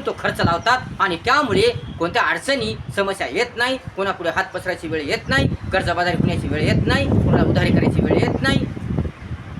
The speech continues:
आणि दुःखी राहायची वेळ येत नाही, नाराज राहायची वेळ येत नाही. चेहऱ्यावर नेहमी आनंद राहतो,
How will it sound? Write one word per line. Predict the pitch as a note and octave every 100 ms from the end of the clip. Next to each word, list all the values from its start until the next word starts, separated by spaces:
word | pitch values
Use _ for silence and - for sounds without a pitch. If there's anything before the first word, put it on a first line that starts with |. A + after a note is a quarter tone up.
| - - - - - -
आणि | - -
दुःखी | - G3+
राहायची | F3+ F3 D#3
वेळ | G3+
येत | -
नाही, | - - - - -
नाराज | D3+ F3+
राहायची | E3 E3 D3+
वेळ | C3
येत | B2+ -
नाही. | - - - - - - - D#3
चेहऱ्यावर | D#3+ E3 C#3
नेहमी | C#3+ D3 - - D#3
आनंद | F#3 E3+
राहतो, | D#3+ D3+ D#3